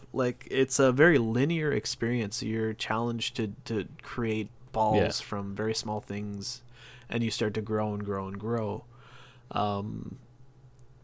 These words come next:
Speaker 1: so it, it really is just, it's a, a simple process that is only challenging in,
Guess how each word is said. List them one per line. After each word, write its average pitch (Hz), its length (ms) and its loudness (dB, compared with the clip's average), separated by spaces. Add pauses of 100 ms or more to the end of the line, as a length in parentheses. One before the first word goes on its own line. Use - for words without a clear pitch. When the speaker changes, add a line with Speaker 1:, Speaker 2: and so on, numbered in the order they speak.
(640)
Speaker 1:
so 127 500 4
it, 117 260 2
it 135 120 4
really 127 420 4
is 123 200 4
just, 120 280 -2
it's - 500 0 (360)
a, 131 240 4
a 117 160 0
simple 120 760 2 (540)
process 127 880 2 (720)
that 127 240 4
is 120 220 2
only 123 260 0
challenging 117 640 0
in, 110 460 -4